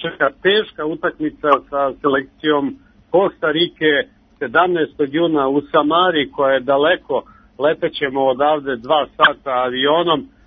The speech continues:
bit će i presedanja, naravno, i nadam se da ćemo tu prvu utakmicu odigrati na najbolji mogući način,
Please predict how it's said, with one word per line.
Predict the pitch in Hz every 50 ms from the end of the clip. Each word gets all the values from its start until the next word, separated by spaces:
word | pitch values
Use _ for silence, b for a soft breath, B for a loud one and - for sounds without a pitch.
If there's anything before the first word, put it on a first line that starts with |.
| b b - 123 - -
bit | 160 165 -
će | - - 147 135 135 135 135
i | 135 127 127 120 -
presedanja, | 139 139 123 - - 151 165 170 160 160 143 135 127
naravno, | 127 151 160 175 180 180 175 165 170 151 B B B B B B _ _ _ _ _ -
i | 147 151 156 151 - - - _
nadam | 147 151 175 196 220 208 202 196 175 - -
se | 175
da | 156 160 160
ćemo | 160 - 160 151 156 147 - - -
tu | 175 175 156 135 127 131 - _ _ _
prvu | 170 180 208 190 165 160
utakmicu | 175 170 - 175 - - 165 156 139 139 - 151
odigrati | 160 156 160 143 147 147 - - 131
na | 127 131 123
najbolji | 143 190 202 196 175 180 175 170 175
mogući | 180 190 180 165 175 170 - - 165
način, | 170 180 196 220 214 - 220 208